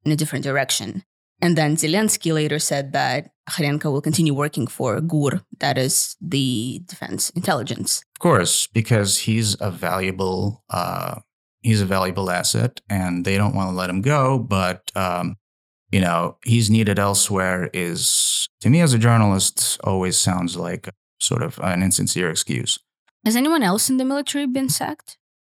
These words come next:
Speaker 2: The people that were fired, there seems to be an, an odd sort of,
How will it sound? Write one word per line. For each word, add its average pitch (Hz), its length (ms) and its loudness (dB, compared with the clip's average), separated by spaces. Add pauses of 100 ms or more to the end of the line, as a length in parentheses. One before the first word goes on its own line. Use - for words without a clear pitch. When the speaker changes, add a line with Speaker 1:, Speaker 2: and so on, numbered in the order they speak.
(140)
Speaker 2:
The 127 120 6
people 190 320 4
that 143 140 6
were 120 100 4
fired, 95 540 2
there 107 120 4
seems 139 300 2
to 123 80 0
be 110 140 6
an, 92 220 4
an - 180 -2
odd 101 280 2
sort 92 220 0
of, - 340 -8